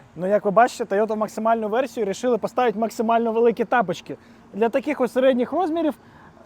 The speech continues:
е, колеса то тут двісті двадцять п'ять сорок п'ять Р двадцять один, друзі. Ну і, звісно, від B Y D вони взяли оці от пластикові вставки дебільні, ну, що є, то є.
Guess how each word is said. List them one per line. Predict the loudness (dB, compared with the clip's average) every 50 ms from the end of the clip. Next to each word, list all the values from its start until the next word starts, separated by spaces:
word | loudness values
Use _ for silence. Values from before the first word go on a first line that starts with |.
| -20 -20
е, | -18 -12 -2
колеса | 0 4 6 6 6 6 4 0
то | -4 -4
тут | -4 -4 -4
двісті | -4 -4 -6 -4 -4 0
двадцять | 0 0 0 0 -2 -4
п'ять | -2 -2 -2 -2
сорок | -2 -4 -4 -2 -2
п'ять | -2 -2 -2 -4 -8 -12 -4 -2
Р | -2 0 0
двадцять | 2 2 2 2 2 0 -2 -2
один, | 0 0 2 2 0
друзі. | 0 -2 -6 -6 -8 -10 -14 -16 -18 -20 -20 -20 -16 -8
Ну | -4 -4
і, | -2
звісно, | -2 -2 -2 -4 -4 -4 -4
від | -4 -2 -2 0
B | 0
Y | 0 0 0 0
D | 0 0
вони | 0 0 0
взяли | 0 2 2 4 4 2
оці | 0 -2 -2 -2
от | -2 -2
пластикові | 0 -2 -2 -2 -4 -6 -4 -4
вставки | -4 -2 -4 -4 -4 -4 -4
дебільні, | -2 -2 -2 -2 -2 -2 -2 -2 -2
ну, | -4 -6 -8 -12 _ _ -20 -20 -20 -20 -20 -20 -20 -20 -8
що | -4 0
є, | 0 0 0
то | 0 0
є. | -2 -2 -2